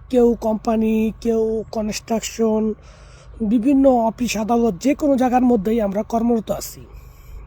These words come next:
কিন্তু আমরা এই কাজকর্ম করে যে অর্থ পাই, যে বেতন পাই, যে স্যালারি পাই,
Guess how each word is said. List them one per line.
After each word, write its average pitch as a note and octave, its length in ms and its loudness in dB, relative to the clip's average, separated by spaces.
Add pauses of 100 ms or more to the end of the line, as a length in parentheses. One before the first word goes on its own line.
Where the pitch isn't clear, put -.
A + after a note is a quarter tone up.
(760)
কিন্তু B3 320 2 (640)
আমরা A3+ 320 -4 (160)
এই A#3 160 -2 (120)
কাজকর্ম C4 580 0
করে A3+ 300 4 (300)
যে F#3 220 2
অর্থ A#3 260 2 (160)
পাই, G#3+ 240 0
যে G#3 200 0
বেতন A3 360 0
পাই, G#3+ 240 -2
যে G#3+ 180 -2
স্যালারি A3 480 0
পাই, F#3 280 -2